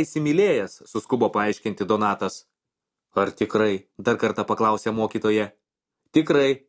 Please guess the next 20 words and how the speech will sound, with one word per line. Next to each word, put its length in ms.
vėl 200
prakalbo 440
Donatas. 560
"Jiedu, 300
kai 140
baigs 260
mokyklą, 500
susituoks 600
ir 120
susilauks 560
septynių 400
vaikų." 480
Laimonas 440
stovėjo 400
visas 260
išraudęs 560
kaip 180
pomidoras 560
ir 140
tylėjo. 520